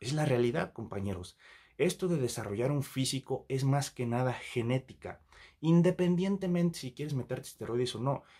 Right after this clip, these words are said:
Y de verdad, créanme, si ponemos ejemplo a Kai Green, si él en su vida, en su vida dijera, "¿Sabes qué? Yo nunca me voy a meter esteroides", y nunca lo hubiera hecho, créanme que al día de hoy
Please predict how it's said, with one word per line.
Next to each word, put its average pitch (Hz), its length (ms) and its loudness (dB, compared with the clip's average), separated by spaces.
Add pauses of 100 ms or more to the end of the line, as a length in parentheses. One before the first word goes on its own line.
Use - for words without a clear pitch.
(100)
Y 131 120 0
de 135 100 8
verdad, 165 340 4
créanme, 131 540 0 (260)
si - 180 -2
ponemos 175 420 2
ejemplo 123 500 0
a 104 120 -8
Kai 131 160 2
Green, 98 300 0 (760)
si 175 260 0
él 240 100 2
en 190 160 4
su 131 220 0
vida, 131 360 0 (460)
en 160 200 4
su 160 180 2
vida 175 360 2 (240)
dijera, 120 360 2
"¿Sabes 170 240 0
qué? 170 140 0
Yo 156 100 0
nunca 147 360 4
me 113 120 2
voy 113 120 2
a 123 60 2
meter 110 220 -2
esteroides", 123 400 -2
y 147 60 0
nunca 208 200 0
lo 175 100 4
hubiera 175 200 6
hecho, - 300 -4 (500)
créanme 247 460 2
que - 100 -2
al 107 160 2
día 190 220 2
de 123 120 6
hoy 135 280 2